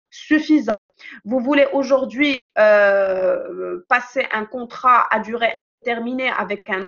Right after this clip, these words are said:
un, avec votre employeur, ben, votre employeur va tout simplement préparer un, un contrat, euh, sous seing privé, c'est-à-dire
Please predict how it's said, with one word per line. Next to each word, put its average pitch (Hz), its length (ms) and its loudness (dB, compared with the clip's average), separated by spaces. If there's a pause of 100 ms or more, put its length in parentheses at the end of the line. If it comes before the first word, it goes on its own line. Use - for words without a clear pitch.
(120)
un, 196 200 -2
avec 202 260 -6
votre 220 360 -10
employeur, 208 800 0 (240)
ben, 214 80 4
votre 220 380 -2
employeur 262 760 0
va 247 380 2 (320)
tout 320 120 -2
simplement 269 840 -2
préparer 254 540 0 (800)
un, 220 300 2
un 233 120 -2
contrat, 294 640 0 (200)
euh, 214 580 6
sous 311 220 -8
seing 285 220 -6
privé, 233 480 -6
c'est-à-dire 226 640 -6